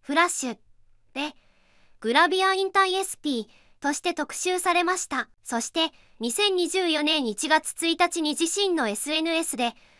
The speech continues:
埼玉西武ライオンズの平沼翔太選手との結婚と妊娠を発表しました。このチャンネルでは、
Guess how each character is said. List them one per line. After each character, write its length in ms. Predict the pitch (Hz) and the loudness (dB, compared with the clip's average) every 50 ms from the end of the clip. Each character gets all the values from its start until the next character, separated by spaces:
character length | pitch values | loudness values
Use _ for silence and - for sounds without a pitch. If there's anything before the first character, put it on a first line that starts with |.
| _ _ _ | _ _ _
埼 260 | - - 320 349 359 | -2 0 2 2 4
玉 260 | - 381 359 370 381 | 2 2 2 2 2
西 260 | 370 - 381 370 370 | 0 0 2 2 2
武 120 | 311 381 370 | 2 2 4
ラ 140 | 381 381 392 | 4 4 4
イ 100 | 392 381 | 4 2
オ 100 | 359 330 | 2 0
ン 100 | 302 247 | 0 -2
ズ 100 | - 247 | -2 -2
の 120 | 247 247 | -2 -2
平 220 | 233 - 285 294 | -2 0 0 2
沼 240 | 311 330 294 285 254 | 2 2 2 0 0
翔 200 | - - 285 294 | 0 0 0 0
太 180 | 311 - 339 330 | 2 2 2 0
選 240 | - 381 370 359 330 | 2 0 0 0 -2
手 80 | - | -2
と 100 | - 320 | -4 -2
の 140 | 269 233 208 | -2 -2 -2
結 220 | - 220 208 - - | -4 -6 -8 -6 -4
婚 180 | 277 277 277 | -4 -4 -4
と 240 | 269 - 277 269 262 - _ _ _ _ _ _ _ _ | -2 -2 -2 -2 -2 -4 _ _ _ _ _ _ _ _
妊 160 | 214 247 302 339 | -4 -2 0 0
娠 320 | 330 - 359 349 339 320 | 0 0 -2 0 0 0
を 60 | 311 | 0
発 240 | 269 269 269 254 - | 0 0 -2 -2 0
表 180 | 311 320 320 330 | 0 2 2 2
し 140 | 320 - 320 | 2 0 0
ま 140 | 330 330 330 | 0 0 -2
し 80 | - | -2
た。 200 | - 262 240 - - _ _ | -4 -4 -6 -6 -8 _ _
こ 140 | _ - 262 | _ -4 -2
の 120 | 269 320 330 | -2 -2 -2
チ 120 | - 339 | -2 -2
ャ 60 | 339 | -2
ン 60 | 339 | 0
ネ 80 | 339 370 | 0 0
ル 140 | 370 381 320 | -2 0 0
で 80 | 359 320 | 0 2
は、 220 | 285 247 247 - | 2 0 0 -2